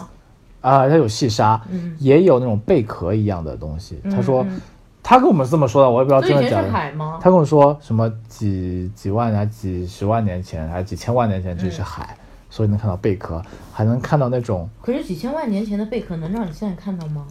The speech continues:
Speaker 1: 我忘记是几，多少年了。
Speaker 2: <laughs> 我觉得是三四十年还可以。
Speaker 1: 不是，那，那不可能，可能是地壳变化嘛，对吧？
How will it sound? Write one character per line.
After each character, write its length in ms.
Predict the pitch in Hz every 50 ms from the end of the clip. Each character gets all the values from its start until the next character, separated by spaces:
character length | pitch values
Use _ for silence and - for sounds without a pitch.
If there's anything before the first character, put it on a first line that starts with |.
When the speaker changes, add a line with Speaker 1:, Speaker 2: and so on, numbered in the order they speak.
| 151 - - - - - - - - - - - - - - - - - - - - - - - - - - _ - -
Speaker 1:
我 80 | 78 76
忘 220 | - 131 139 123
记 80 | 101 95
是 100 | 101 101
几， 160 | - - - 494 523 523 - 453 453 523
多 120 | 170 170
少 140 | 165 160 123
年 200 | 107 104 90 85 101
了。 160 | 123 123 -
Speaker 2:
<laughs> 20 |
我 80 | - 311
觉 100 | - 359
得 60 | 403
是 280 | 415 415 - - - - - - - - - -
三 260 | - - 427 427 427
四 160 | - - 392
十 180 | 311 - 240 269
年 160 | 311 285 -
还 120 | - 285 311
可 280 | - - - - - 240
以。 60 | 233 - - - - - -
Speaker 1:
不 80 | 151
是， 160 | 160 151 147 131
那， 120 | - 220 208 196 - - - - -
那 140 | - 440 359
不 160 | 240 - 311
可 120 | - 165 120
能， 140 | 110 117
可 80 | 113 131
能 80 | 147 185
是 100 | 208 190 - - - - - -
地 200 | - 339 220 147
壳 280 | 151 - - 190 127 113
变 220 | 107 143 120 104
化 280 | 95 98 120 101 71 67
嘛， 160 | 73 82 101 - - -
对 80 | 90
吧？ 140 | 87 87 95